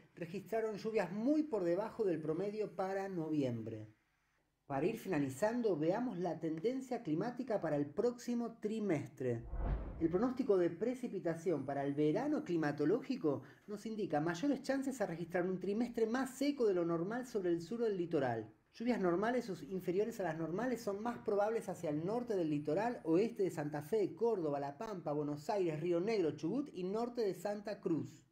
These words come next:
Por otro lado, un trimestre con lluvias dentro del rango normal es más probable sobre la provincia de Neuquén. Hacia el noroeste del país, región de Cuyo y extremo sur de Patagonia,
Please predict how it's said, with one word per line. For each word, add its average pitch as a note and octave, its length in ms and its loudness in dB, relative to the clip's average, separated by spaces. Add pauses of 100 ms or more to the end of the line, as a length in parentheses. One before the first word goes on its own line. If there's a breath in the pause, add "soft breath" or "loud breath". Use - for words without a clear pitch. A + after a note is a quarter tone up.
(520)
Por E3 120 4
otro A3 220 4
lado, A#3+ 160 2
un A3+ 100 -4
trimestre G#3+ 400 -2
con F#3 160 -2
lluvias F#3+ 440 -4
dentro A#3 340 4
del F3 160 0
rango G#3 300 -4
normal F3+ 340 -2
es E3+ 140 -8
más A#3 220 -2
probable A3 360 0
sobre F3 220 0
la D#3 120 2
provincia F3 440 -2
de D#3+ 100 0
Neuquén. B2+ 580 -2 (300)
Hacia D3 260 0
el D3 120 2
noroeste F#3+ 520 2
del C#3+ 200 0
país, E3 520 -2
región C#3+ 360 -4
de D#3+ 160 0
Cuyo F3+ 420 -2
y D3 100 4
extremo G3+ 500 0
sur A3+ 260 -6
de G#3+ 120 2
Patagonia, F3+ 760 0